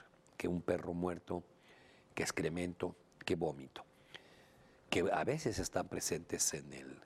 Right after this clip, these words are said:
en el sueño y es lo que les llama la atención. Te estoy dando estos marcos porque es importante, conforme vas a ver la técnica más adelante, evitar tener esos riesgos. Si tú reidentificas a una persona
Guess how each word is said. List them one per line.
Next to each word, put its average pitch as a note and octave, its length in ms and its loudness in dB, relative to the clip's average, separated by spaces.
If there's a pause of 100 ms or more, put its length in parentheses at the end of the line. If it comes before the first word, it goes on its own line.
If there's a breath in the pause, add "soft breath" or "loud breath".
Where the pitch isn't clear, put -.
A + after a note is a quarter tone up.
(120)
en D2 140 -4
el D2+ 120 0
sueño G#2 340 2
y E2+ 120 -2
es F2 60 0
lo F2+ 160 0
que F#2+ 100 -4
les E2 160 -2
llama E2 220 0
la D#2+ 60 2
atención. F#2 440 0 (1200 loud breath)
Te - 80 6
estoy F3+ 200 4
dando F#3 220 4
estos E3+ 240 2
marcos C#3 460 2
porque A2 420 0
es - 120 0
importante, A#2+ 720 2 (600 loud breath)
conforme F#2 420 2
vas G#2+ 220 4
a - 20 8
ver A#2 140 2
la A2+ 100 4
técnica G#2 460 0
más G2+ 260 0
adelante, G2 540 2 (840 loud breath)
evitar A2+ 600 2
tener G#2+ 360 2
esos G2+ 240 0
riesgos. G#2+ 540 0 (920 loud breath)
Si - 220 4
tú D3 260 4
reidentificas B2+ 960 2
a A2+ 80 6
una A#2 200 0
persona G2 680 0